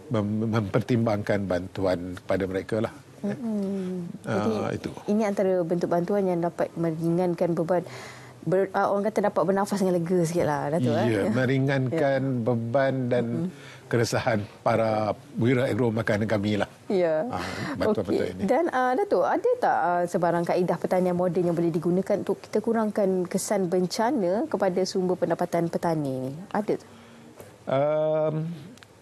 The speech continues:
Speaker 1: kita kena lihat bentuk bencana yang, um, ada lah.
Speaker 2: Okey.
Speaker 1: Kalau banjir,
Speaker 2: Mhm.
Speaker 1: kebiasaannya banjir ni kita memang
Speaker 2: Tak boleh elak lah.
Speaker 1: tak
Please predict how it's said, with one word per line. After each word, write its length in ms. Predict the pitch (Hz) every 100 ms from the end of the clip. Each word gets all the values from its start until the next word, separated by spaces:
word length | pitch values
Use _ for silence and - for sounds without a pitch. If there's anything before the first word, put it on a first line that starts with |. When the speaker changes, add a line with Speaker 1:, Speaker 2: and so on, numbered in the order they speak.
| - -
Speaker 1:
kita 480 | 143 135 - 165 156
kena 240 | 147 143
lihat 320 | 135 135 135 110
bentuk 560 | 117 123 - 143 -
bencana 560 | 117 107 113 113 117 107
yang, 400 | 107 110 107 104 101
um, 640 | 101 98 95 107 101 104 - - - - - - - -
ada 220 | 117 117 113
lah. 100 | 101 - - 175
Speaker 2:
Okey. 320 | - 156 175
Speaker 1:
Kalau 240 | 127 180
banjir, 480 | 156 127 113 104 139 - -
Speaker 2:
Mhm. 160 | 196 190
Speaker 1:
kebiasaannya 640 | 120 117 113 131 120 123
banjir 400 | 123 117 113 117
ni 160 | 123 120
kita 240 | 117 -
memang 480 | 107 107 107 107 107 98
Speaker 2:
Tak 80 | 175
boleh 240 | 175 165
elak 160 | 165 -
lah. 140 | 147
Speaker 1:
tak 100 | 117